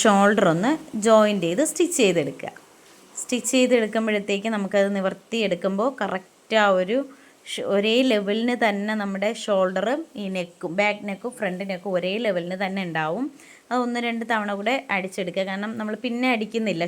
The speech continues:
ഷോൾഡർ നമ്മൾ പിന്നെ പൊളിച്ചടിക്കുകയോ ഷേപ്പ് ചെയ്യുകയോ ഒന്നും ചെയ്യുന്നില്ല. ഈ ഒരു സ്റ്റിച്ചിങ് ആണ്. എന്നിട്ട് അതൊരു കോൺ ഭാഗത്ത് ഇങ്ങനെ ചരിച്ചൊന്ന് കട്ട് ചെയ്യുക. കാരണം മറിച്ചെടുക്കുമ്പോൾ ഇവിടെ ഒന്നും ഇങ്ങനെ കുടുങ്ങി പോവാതിരിക്കാൻ വേണ്ടിയിട്ടാണ്. കണ്ടോ, ഇത്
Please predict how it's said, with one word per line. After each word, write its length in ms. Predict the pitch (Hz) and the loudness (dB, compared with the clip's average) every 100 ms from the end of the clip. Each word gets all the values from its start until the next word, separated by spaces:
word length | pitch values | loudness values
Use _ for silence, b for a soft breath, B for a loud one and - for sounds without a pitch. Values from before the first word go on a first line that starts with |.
| 175 | -2
ഷോൾഡർ 300 | 208 214 226 220 | -2 0 -2 -4
നമ്മൾ 160 | 220 220 | -4 -4
പിന്നെ 160 | 208 214 | -6 -6
പൊളിച്ചടിക്കുകയോ 640 | 185 196 202 180 214 196 165 - | -6 -4 -6 -6 -6 -4 -4 -6
ഷേപ്പ് 240 | 196 185 220 | -8 -6 -6
ചെയ്യുകയോ 240 | 202 208 190 | -4 -2 -4
ഒന്നും 180 | 202 233 202 | -4 -4 -4
ചെയ്യുന്നില്ല. 380 | 170 165 160 185 269 B B B 247 | -6 -6 -6 -6 -8 B B B 0
ഈ 40 | 240 | 0
ഒരു 100 | 233 | -2
സ്റ്റിച്ചിങ് 340 | 220 214 196 | -8 -8 -6
ആണ്. 60 | 190 | -6
എന്നിട്ട് 200 | 208 240 165 | -4 -2 0
അതൊരു 220 | 202 226 226 | 0 -2 -2
കോൺ 180 | 202 214 202 | -2 -2 0
ഭാഗത്ത് 420 | 185 180 180 269 311 - _ 202 | 0 -2 -2 -4 -4 -10 _ -8
ഇങ്ങനെ 200 | 180 196 - - | -6 -8 -10 -2
ചരിച്ചൊന്ന് 420 | 202 185 214 202 196 | -2 -2 -4 -4 -4
കട്ട് 160 | 180 - | -6 -2
ചെയ്യുക. 160 | 180 | -2
കാരണം 180 | 180 185 185 | -2 -4 -6
മറിച്ചെടുക്കുമ്പോൾ 680 | 180 196 180 180 196 196 330 B B - | -6 -4 -6 -6 -6 -4 -6 B B -10
ഇവിടെ 200 | 254 254 240 | -4 -2 -4
ഒന്നും 160 | 233 233 | -6 -8
ഇങ്ങനെ 160 | 226 233 240 | -6 -6 -6
കുടുങ്ങി 260 | 226 233 226 | -6 -6 -6
പോവാതിരിക്കാൻ 640 | 226 220 214 208 202 202 196 185 | -4 -2 -2 -4 -4 -4 -4 -6
വേണ്ടിയിട്ടാണ്. 500 | 180 180 175 170 160 | -6 -6 -4 -4 -4
കണ്ടോ, 140 | 156 | -6
ഇത് 80 | 170 | -6